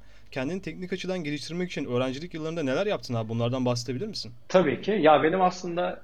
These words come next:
Speaker 2: e, bilgisayarla olan ilişkim, e, üniversiteden önce ta ortaokula kadar falan dayanıyor. E, ya şey,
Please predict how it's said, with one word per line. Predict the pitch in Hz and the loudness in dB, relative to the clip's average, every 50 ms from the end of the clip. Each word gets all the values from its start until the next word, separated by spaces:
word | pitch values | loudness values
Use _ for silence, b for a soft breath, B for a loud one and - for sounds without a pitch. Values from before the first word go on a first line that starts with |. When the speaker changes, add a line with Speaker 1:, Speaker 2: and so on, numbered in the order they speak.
| 160 151 | -4 0
Speaker 2:
e, | 131 131 127 123 120 | 0 2 2 0 -2
bilgisayarla | 131 123 131 143 - - 143 143 147 147 151 | -8 -10 -10 -12 -2 2 4 4 4 4 2
olan | 139 131 131 131 131 127 127 | 0 0 0 0 -2 -4 -8
ilişkim, | 120 127 - - - - 175 175 165 - - - - - | -10 -8 -8 -10 -6 -4 -4 -4 -4 -8 -14 -18 -12 -6
e, | 139 117 117 117 117 113 113 113 113 113 117 113 - | -4 -2 0 0 0 0 -2 -2 -2 -4 -4 -6 -6
üniversiteden | 139 131 135 139 139 139 139 139 127 127 | -6 0 4 4 4 4 2 -2 -4 -2
önce | 131 131 127 113 | -2 -2 -2 -4
ta | - - 135 131 127 131 | -2 2 2 2 4 4
ortaokula | 127 117 113 - 139 131 120 - 131 127 | 2 0 0 0 -2 -2 0 -2 -4 -2
kadar | - 123 117 123 131 127 - | -2 2 4 4 4 4 2
falan | - 127 135 139 123 | -2 -2 -2 -2 -2
dayanıyor. | 110 95 92 - 143 180 - - b b b b b b b b b - | -6 -6 -8 -10 -12 -14 -14 -16 b b b b b b b b b -2
E, | - 127 123 117 117 113 113 110 110 107 104 104 104 104 - 104 101 - - 92 - - | 0 2 4 4 4 4 4 4 4 2 2 0 -2 -4 -4 -6 -6 -6 -8 -8 -10 0
ya | - 131 113 107 - - | 2 4 4 4 2 0
şey, | - - - 139 127 - | 0 2 4 4 4 2